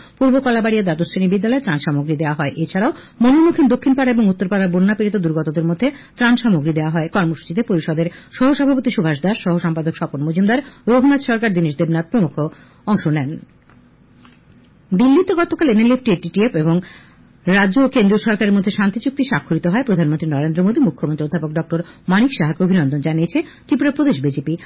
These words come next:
আজ দলের সদর কার্যালয়ে সাংবাদিক সম্মেলনে মুখপাত্র সুব্রত চক্রবর্তী বলেন, এই চুক্তির ফলে রাজ্যে শান্তি শৃঙ্খলা বজায় থাকবে।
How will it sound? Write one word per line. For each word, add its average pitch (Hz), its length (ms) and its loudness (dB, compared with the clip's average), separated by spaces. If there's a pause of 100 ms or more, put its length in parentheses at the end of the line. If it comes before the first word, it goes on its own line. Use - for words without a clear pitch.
(140)
আজ 233 160 0
দলের 240 240 2
সদর 262 280 -2
কার্যালয়ে 277 460 0
সাংবাদিক 151 340 -2
সম্মেলনে 220 380 0
মুখপাত্র 190 420 -2
সুব্রত 208 300 -6
চক্রবর্তী 226 480 -4
বলেন, 156 240 -2 (280)
এই 202 100 0
চুক্তির 277 340 0
ফলে 160 180 -2
রাজ্যে 151 260 -2 (260)
শান্তি 269 300 0
শৃঙ্খলা 165 420 0 (100)
বজায় 147 360 -2
থাকবে। 139 320 -6